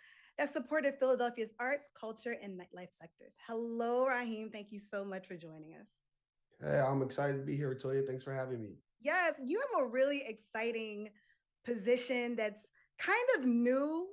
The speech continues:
Speaker 1: to major cities. Am I correct? This is
Speaker 2: Yeah,
Speaker 1: kind of
Speaker 2: it's,
Speaker 1: a new
Speaker 2: uh,
Speaker 1: position.
Speaker 2: so it, uh, started over in Europe. Uh, first
Speaker 1: Okay.
Speaker 2: city with the nightmare was Amsterdam. But so now it's kinda,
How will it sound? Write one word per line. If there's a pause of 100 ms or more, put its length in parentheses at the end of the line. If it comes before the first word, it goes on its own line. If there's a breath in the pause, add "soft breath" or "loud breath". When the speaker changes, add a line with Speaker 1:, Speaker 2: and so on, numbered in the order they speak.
Speaker 1:
to
major
cities.
Am
I
correct?
This
is (680)
Speaker 2:
Yeah,
Speaker 1:
kind
of
Speaker 2:
it's,
Speaker 1:
a
new
Speaker 2:
uh,
Speaker 1:
position. (1300)
Speaker 2:
so
it,
uh,
started
over
in
Europe. (160)
Uh,
first
Speaker 1:
Okay.
Speaker 2:
city
with
the
nightmare
was
Amsterdam. (340 loud breath)
But
so
now
it's
kinda,